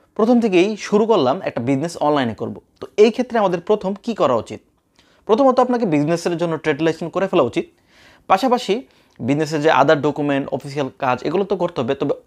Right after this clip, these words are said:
বিজনেসটাকে অনলাইন করার ক্ষেত্রে সর্বপ্রথম আপনাকে যে ফ্যাক্টরগুলো মাথায় রাখতে হবে সেটা হলো আপনার বিজনেসটা যদি কোনো লোকাল এরিয়াতে হয়, ধরুন ঢাকার উত্তরাতে আপনার একটা বিজনেস খুলেছেন এবং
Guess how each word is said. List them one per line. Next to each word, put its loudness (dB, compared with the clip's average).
বিজনেসটাকে -2
অনলাইন 2
করার -2
ক্ষেত্রে -6
সর্বপ্রথম -2
আপনাকে -6
যে 0
ফ্যাক্টরগুলো 0
মাথায় -2
রাখতে -6
হবে -10
সেটা -4
হলো -2
আপনার 2
বিজনেসটা -2
যদি -2
কোনো -4
লোকাল 0
এরিয়াতে 0
হয়, -14
ধরুন 0
ঢাকার -2
উত্তরাতে -2
আপনার -6
একটা -4
বিজনেস -2
খুলেছেন -2
এবং 0